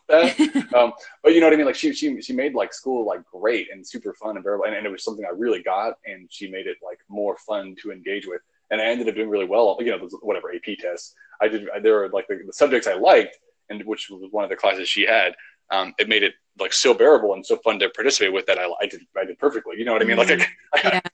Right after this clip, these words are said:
Speaker 1: I, I basically,
Speaker 2: Yeah.
Speaker 1: if I hadn't screwed it up, I would have gotten credit for, like, a full year of college because of, like, how fun and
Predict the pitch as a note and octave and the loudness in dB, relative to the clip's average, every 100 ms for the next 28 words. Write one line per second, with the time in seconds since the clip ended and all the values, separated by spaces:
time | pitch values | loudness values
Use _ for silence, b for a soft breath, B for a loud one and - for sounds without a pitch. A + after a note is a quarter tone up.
0 | _ C#3+ - E3+ C#3+ F3+ - - D3 D3 | _ 2 8 8 6 2 -8 2 4 4
1 | B2+ C#3 C3+ G3 A#2 A2+ A2 A2+ G#2 B2+ | 2 0 4 4 4 0 0 -4 -2 0
2 | G#2+ - A2 F#2+ F2+ B2 A2+ G#2+ B2 - | 0 -2 -4 -4 -6 0 0 2 0 -2
3 | - C#3 A#2+ - - A2 G#2 G2 - - | 2 2 2 -4 -10 -4 -4 -4 -10 -16
4 | - - G#2 F2+ _ G#2+ F#2+ F#2+ F#2 | -6 0 0 -2 _ -4 -4 -10 -16